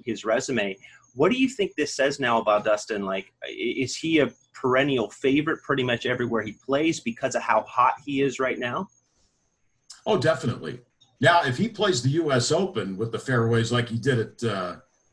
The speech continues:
Speaker 2: Tour Championship, I don't think he's got a chance. <laughs> If you're gonna hit two
Speaker 1: <laughs>
Speaker 2: fairways at the U S Open in a round,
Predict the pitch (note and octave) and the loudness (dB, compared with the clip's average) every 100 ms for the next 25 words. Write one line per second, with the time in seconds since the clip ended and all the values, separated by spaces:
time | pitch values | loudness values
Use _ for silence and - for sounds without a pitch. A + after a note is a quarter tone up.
0 | _ C#3+ A#2 D3+ E3 E3 A#2 - - G#2+ | _ -2 0 0 -2 0 -4 -4 -6 -6
1 | F2+ - A#2+ B2+ A#2 A#2+ G2+ A2+ F2+ - | -6 -2 2 2 2 -2 -2 -4 -4 -2
2 | B2 A#2+ - - - A#3 D#4 G#3+ - B2 | -2 -2 -4 -6 -2 0 4 2 0 -8
3 | C3 A3 F#3 F3+ - D3+ E3 F3+ D3+ B2+ | 0 4 4 4 2 0 2 2 4 2
4 | B2+ B2+ C#3+ C#3+ B2 D#3 - A#2+ A2+ A2+ | 2 2 2 2 0 0 0 0 2 2
5 | A#2 A#2 | 2 2